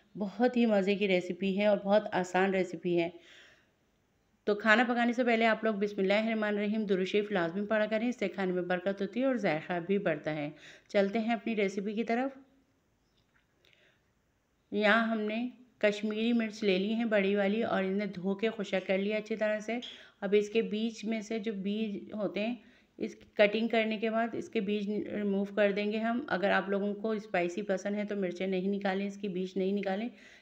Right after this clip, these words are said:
वैसे ये तेज़ नहीं होती लेकिन हम फिर भी निकाल देते हैं इसके बीज। अगर आप लोगों को पसंद है तो आप लोग नहीं निकालिएगा, बस इस तरह रिमूव करके मिर्चों को अच्छी तरह से साफ़ कर लेंगे और बाकी की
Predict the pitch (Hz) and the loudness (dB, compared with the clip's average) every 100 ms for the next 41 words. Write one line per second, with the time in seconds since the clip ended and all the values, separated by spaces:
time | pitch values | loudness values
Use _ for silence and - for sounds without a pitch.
0 | _ 208 208 208 226 233 208 208 208 214 | _ 0 0 2 2 4 4 4 2 0
1 | 208 202 226 220 226 214 208 202 208 180 | 0 0 -2 -2 -4 -4 -4 -2 -2 0
2 | 214 208 190 170 175 175 170 165 170 170 | -2 -2 0 0 0 -2 0 -2 -2 -6
3 | 156 147 151 - _ _ _ _ _ 180 | -4 -4 -6 -20 _ _ _ _ _ 0
4 | 202 190 190 202 208 208 190 180 208 214 | 4 4 2 0 0 -2 -2 -2 -2 -4
5 | 214 190 165 165 165 - - 180 180 196 | 0 -2 0 -4 -4 -12 -6 -2 2 2
6 | 202 202 185 185 196 185 185 175 - 185 | 2 0 2 2 0 -2 -4 -6 -4 -2
7 | 185 180 175 185 - 196 202 214 202 - | 0 -2 -2 -4 -2 -2 0 -4 -4 -6
8 | - - - _ - 208 208 214 220 - | -14 -20 -20 _ -4 -2 0 -2 -4 -8
9 | - _ _ _ _ _ _ _ _ - | -20 _ _ _ _ _ _ _ _ -8
10 | 175 - 220 214 208 214 208 175 175 208 | -8 -4 -2 0 0 -4 0 0 2 0
11 | 202 208 208 196 175 160 156 175 196 | 0 0 0 0 0 -2 -2 -6 -6